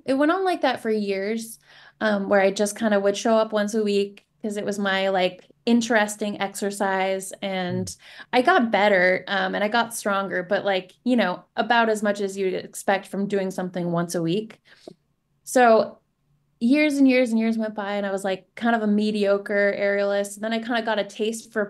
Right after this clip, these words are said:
Speaker 1: performing 'cause there's student shows and, you know, little, like,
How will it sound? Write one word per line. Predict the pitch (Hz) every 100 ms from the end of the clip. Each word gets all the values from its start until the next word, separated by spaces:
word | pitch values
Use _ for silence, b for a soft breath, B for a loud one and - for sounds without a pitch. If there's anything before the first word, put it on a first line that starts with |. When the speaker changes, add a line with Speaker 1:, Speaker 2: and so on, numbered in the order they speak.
| -
Speaker 1:
performing | 202 202 226 220 202 196 202 202 _ _ _ _ _ _ _ _
'cause | - 240
there's | 269 262
student | - - 220 202 202
shows | - 196 202 202 202
and, | 196 190 196 - -
you | 208
know, | 185 180 180 B B -
little, | 220 214 202
like, | 196 196 -